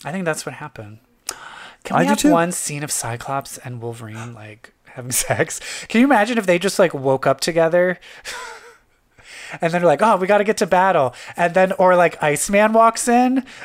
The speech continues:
Speaker 1: and then he's like, "No, uh-uh, what? No, that's
Speaker 2: Oh my
Speaker 1: my
Speaker 2: God.
Speaker 1: thing."
Speaker 2: Iceman would explode
Speaker 1: <laughs>
Speaker 2: into ice cubes. He would explode. Can you imagine if he walked in and Scott was topping Logan?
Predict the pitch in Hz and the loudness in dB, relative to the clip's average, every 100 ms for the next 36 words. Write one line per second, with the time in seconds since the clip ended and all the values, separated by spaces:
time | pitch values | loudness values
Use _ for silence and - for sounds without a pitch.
0 | - 190 190 226 220 220 180 - 190 220 | -4 0 2 2 4 4 4 2 -4 2
1 | 233 160 - - 196 185 165 139 131 165 | 4 4 0 2 2 4 4 2 2 0
2 | 185 202 214 185 185 165 170 175 123 123 | 2 4 4 2 2 4 4 4 4 4
3 | 123 123 143 131 120 139 - - - 156 | 4 4 4 0 -6 -12 -20 -10 0 2
4 | 208 - 247 262 269 269 269 220 131 127 | 2 0 4 4 4 4 2 0 -2 2
5 | 135 131 123 123 123 _ _ _ _ - | 4 4 0 -4 -10 _ _ _ _ -2
6 | - - 87 73 - 571 622 - _ - | 0 0 -2 -2 -8 -16 -20 -20 _ -20
7 | _ - 135 120 117 90 87 - - - | _ -2 0 2 2 2 0 -4 -4 -2
8 | 85 107 - - - - 180 202 202 - | -2 -2 -8 -10 -12 -6 -4 -2 -2 2
9 | 247 226 120 104 - - - - 285 359 | 2 2 0 -8 -18 -20 -14 -2 2 2
10 | 381 214 156 131 - 127 131 107 - - | 2 4 4 4 0 -2 0 -2 -2 -2
11 | 95 95 107 98 - - 85 82 87 87 | 0 0 0 -4 0 0 0 -2 -2 -4
12 | 80 85 87 104 120 | -8 -6 -4 -6 -8